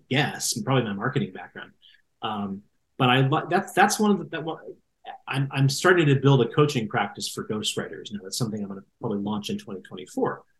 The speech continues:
coaching other ghostwriters on the career side of things. And that's one of the things I tell them is you have to be your own, your own best advocate.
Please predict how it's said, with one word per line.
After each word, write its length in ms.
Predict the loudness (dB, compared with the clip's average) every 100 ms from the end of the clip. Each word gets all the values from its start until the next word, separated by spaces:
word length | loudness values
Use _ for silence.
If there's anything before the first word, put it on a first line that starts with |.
| _
coaching 380 | 4 4 6 2
other 180 | 2 2
ghostwriters 640 | 2 2 2 0 0 -4
on 100 | -6 -10
the 60 | -8
career 240 | -4 0 0
side 240 | 0 -2
of 100 | -6
things. 340 | -14 -14 -14 -16 _ _
And 100 | 4
that's 120 | 4 6
one 100 | 6
of 60 |
the 100 | 6
things 200 | 6 4
I 80 | 2
tell 240 | 2 -2 -4
them 300 | -8 -10 -8
is 260 | -8 -10 _ _
you 140 | -6
have 400 | -4 0 2 4
to 80 | 2
be 140 | 4
your 200 | 6 4
own, 220 | 4 -2 -2
your 180 | -4 0
own 200 | 0 -2
best 240 | -4 -2
advocate. 440 | -2 -2 -6 -14